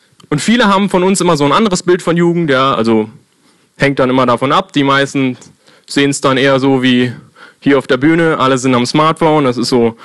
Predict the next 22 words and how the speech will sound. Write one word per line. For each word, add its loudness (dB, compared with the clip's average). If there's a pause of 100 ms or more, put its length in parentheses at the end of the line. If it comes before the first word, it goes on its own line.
(160)
typisch, 0
ach, -2
die 0
Jugend 2
von 2
heute, 2
ne, 2
die -4
können -2
ja 2
gar 0
nichts, -2
früher 2
war 2
alles 0
besser. 0 (500)
Und 0 (720)
die 2
anderen 0
denken, 0
ey, 2 (120)
cool, 2